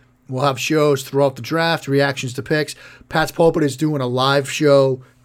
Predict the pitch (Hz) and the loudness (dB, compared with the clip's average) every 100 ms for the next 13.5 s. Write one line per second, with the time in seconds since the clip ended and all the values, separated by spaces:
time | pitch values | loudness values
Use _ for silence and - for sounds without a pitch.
0 | _ - 156 175 175 170 180 160 - 143 | _ -4 2 4 2 -2 0 0 -2 -4
1 | 156 160 160 - 139 131 131 139 135 131 | -4 -6 -10 -8 -6 -4 -4 -4 -4 -4
2 | 123 127 160 185 185 185 - - - - | -6 -2 2 4 4 0 -6 -20 -20 -20
3 | - 143 151 147 127 143 - 160 175 170 | -6 -2 0 0 0 -4 2 4 4 0
4 | 147 170 185 151 143 127 123 - 160 175 | -2 0 2 2 0 -2 -8 -2 2 2
5 | 165 156 156 151 - 165 156 156 151 156 | 0 -2 -2 -4 -6 -6 -4 -4 -2 -2
6 | 143 135 127 120 143 151 147 127 - - | -2 -2 -4 -2 0 2 2 0 -8 -16
7 | _ - - 180 160 135 143 156 151 127 | _ -10 0 0 0 -2 0 0 0 -2
8 | 131 139 120 135 143 127 135 123 - _ | -2 -2 -2 0 0 0 -4 -6 -12 _
9 | _ 139 135 127 127 127 135 131 139 135 | _ -6 -2 -2 -2 0 0 0 -2 -2
10 | 131 120 - 135 139 135 139 139 131 127 | -8 -10 -6 -4 -2 0 0 -2 -4 -8
11 | - - _ _ _ 110 101 95 87 _ | -12 -18 _ _ _ -10 -8 -10 -14 _
12 | _ - 123 143 123 147 139 131 131 120 | _ -10 -6 -4 -2 -2 0 -2 -2 -6
13 | 113 160 147 135 | -6 -4 -2 -4